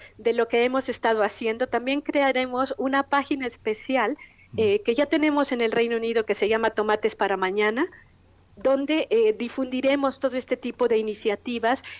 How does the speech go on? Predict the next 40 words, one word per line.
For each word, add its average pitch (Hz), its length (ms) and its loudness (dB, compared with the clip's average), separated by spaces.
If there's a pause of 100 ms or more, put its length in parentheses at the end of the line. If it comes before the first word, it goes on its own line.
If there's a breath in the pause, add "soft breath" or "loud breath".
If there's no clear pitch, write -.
y 269 120 2
donde 254 240 2
podrán 262 360 2
contactarnos 254 880 0
gente 269 280 -2
que - 80 -2
esté 262 180 -2
interesada 254 640 0
en 254 80 -4
participar 226 600 -2
con 247 160 -2
nosotros, 214 520 -4
porque 196 280 -4
lo 208 120 -2
que 214 100 -4
queremos 269 420 -2
es 285 120 -6
que - 80 0
esto 262 260 -2
crezca, 233 560 -2 (420 loud breath)
que 247 120 0
se 262 200 -2
haga 254 360 2
a 220 100 -2
nivel 220 300 0
nacional 196 680 0 (340 loud breath)
y 262 120 -2
que 269 100 2
la 262 120 2
gente, 294 340 2
porque 254 520 2
al 233 180 0
final 262 280 -2
de 302 80 0
cuentas, 285 340 0
si 233 100 -6
la 220 120 0
gente 302 340 0
lo 254 180 0
consume, 240 760 0